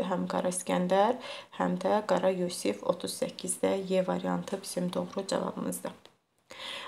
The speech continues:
Otuz doqquz, yüzillik müharibə dövründə Azərbaycanda yüzillik müharibə min üç yüz otuz yeddi, min dörd yüz əlli üçüncü illərdə baş verib. Baxaq variantlara. Sacilər dövləti yarandı səkkiz yüz doxsan səkkiz, Ağqoyun dövləti süqut etdi min beş yüz üç, Hülakilər dövləti yarandı min iki yüz əlli səkkiz,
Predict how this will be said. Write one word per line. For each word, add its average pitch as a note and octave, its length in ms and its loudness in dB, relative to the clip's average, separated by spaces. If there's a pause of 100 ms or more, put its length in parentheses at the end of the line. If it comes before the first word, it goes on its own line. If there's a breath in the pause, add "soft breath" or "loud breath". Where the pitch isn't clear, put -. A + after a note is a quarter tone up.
(100)
Otuz A#3 320 4
doqquz, G#3 340 2
yüzillik A3+ 400 4
müharibə G3+ 400 6
dövründə F#3+ 400 2
Azərbaycanda F#3 540 2
yüzillik G#3+ 420 0
müharibə G3 380 2
min F#3+ 160 0
üç - 100 -8
yüz F#3+ 100 0
otuz - 200 -4
yeddi, F#3 180 2
min F#3 160 0
dörd F3+ 160 0
yüz - 80 2
əlli F3+ 220 4
üçüncü F3+ 340 2
illərdə F3 340 0
baş F#3 220 -2
verib. G3+ 320 2
Baxaq F#3 260 0
variantlara. F#3 460 4
Sacilər G3+ 480 4
dövləti F3+ 380 4
yarandı F3 340 4
səkkiz - 380 -2
yüz - 80 -8
doxsan F3+ 260 -2
səkkiz, - 480 -2 (420 loud breath)
Ağqoyun G3+ 380 6
dövləti F#3 320 4
süqut F#3 240 0
etdi F3+ 240 -2
min F#3+ 180 2
beş F3 200 0
yüz - 120 -8 (140)
üç, G3+ 180 -6
Hülakilər F#3+ 540 4
dövləti F3 380 2
yarandı F3 280 2
min F#3 200 0
iki F#3 160 -6
yüz F3 120 0
əlli F3 220 0
səkkiz, F3+ 480 0